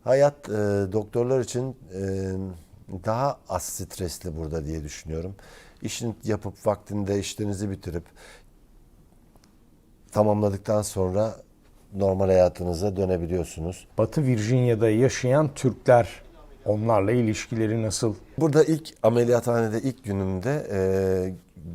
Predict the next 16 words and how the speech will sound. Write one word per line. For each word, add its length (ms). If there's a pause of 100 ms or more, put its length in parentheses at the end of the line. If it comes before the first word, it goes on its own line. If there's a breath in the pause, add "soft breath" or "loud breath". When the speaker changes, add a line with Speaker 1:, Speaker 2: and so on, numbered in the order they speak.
(140)
Speaker 1:
program 380
uzarken, 480 (500)
e, 40
sırada 320
bekleyen 380
bir 60
hasta 320
vardı. 320
"Acaba 280
bunu 120
yarına 340
mı 140
bırakalım?" 420
diye 100
konuşuyorlardı 640
aralarında. 560